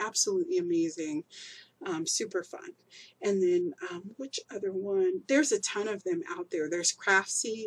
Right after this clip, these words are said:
I think they're overpriced for the content that they have too. I think it's like twenty-five dollars a month.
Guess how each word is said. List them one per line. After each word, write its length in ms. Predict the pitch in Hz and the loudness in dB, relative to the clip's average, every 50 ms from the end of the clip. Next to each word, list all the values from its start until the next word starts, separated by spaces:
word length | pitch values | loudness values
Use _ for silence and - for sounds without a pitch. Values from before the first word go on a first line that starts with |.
| 185 - 190 | -6 -2 0
I 120 | 202 220 | 0 0
think 240 | 233 - 269 226 196 | 2 0 -2 -2 2
they're 100 | - 185 | 2 2
overpriced 800 | 170 175 170 165 165 160 - - - 165 165 180 175 - - - | 2 2 0 -2 -4 -6 -6 -8 -6 -4 -2 -2 -2 -2 -2 0
for 100 | 196 185 | 0 0
the 100 | 175 170 | 0 -2
content 520 | - - - 349 - - - - 175 170 | -4 -2 -2 -2 0 0 -2 -2 -2 -2
that 140 | - 147 - | -4 -6 -6
they 140 | 170 160 160 | -4 -4 -4
have 220 | - 160 156 - - | -4 -6 -8 -6 -6
too. 220 | - - 180 170 | -4 -2 -2 -2
I 120 | 160 170 175 | -2 -2 -4
think 240 | - 196 196 190 | -2 -2 -4 -4
it's 120 | - - - | -4 -4 -4
like 140 | 160 165 - | -4 -4 -4
twenty-five 460 | - 196 190 185 180 - 185 175 170 | 0 0 0 0 0 -2 -4 -2 -2
dollars 300 | 170 165 165 170 165 160 | -4 -4 -2 -4 -4 -4
a 60 | 156 | -4
month. 320 | 156 156 151 160 165 - | -4 -4 -4 -6 -6 -8